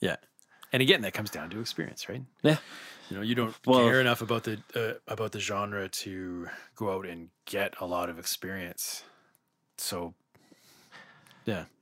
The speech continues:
Speaker 2: Uh, I mean, it, it really just comes down to the experience of having taken jobs,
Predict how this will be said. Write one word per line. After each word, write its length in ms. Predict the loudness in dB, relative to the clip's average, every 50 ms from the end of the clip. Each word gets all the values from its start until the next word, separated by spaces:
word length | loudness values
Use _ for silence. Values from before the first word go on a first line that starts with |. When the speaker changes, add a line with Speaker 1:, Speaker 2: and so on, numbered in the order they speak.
| _ _ _ -20 _ _ _ -8 -2
Speaker 2:
Uh, 480 | 0 2 2 4 2 2 0 -2 -4 -4 -4 0 0
I 60 | 4
mean, 480 | 6 6 6 6 6 6 6 4 4 2 -2 -10 _ _ _
it, 180 | -8 -8 -8 -6 _
it 160 | 0 0 0 0 _ _ -20 -20 -20 _ _
really 260 | 6 6 8 8 6 6
just 180 | 4 0 0
comes 240 | 2 2 2 2 2
down 260 | 2 4 4 4 2 0
to 180 | 0 0 0
the 220 | 0 0 -2 -2 -2
experience 680 | -4 -4 -10 -8 -8 -6 -2 -2 -2 -2 -2 -4 -4 -6
of 180 | -6 -6 -6 -12 -12 -8
having 540 | -4 0 2 2 2 2 2 0 0 -2 -4
taken 540 | -4 -4 -6 -4 -2 -2 -2 -2 -4 -6 -6 -2
jobs, 580 | 0 2 2 2 0 -2 -4 -6 -10 -12 -10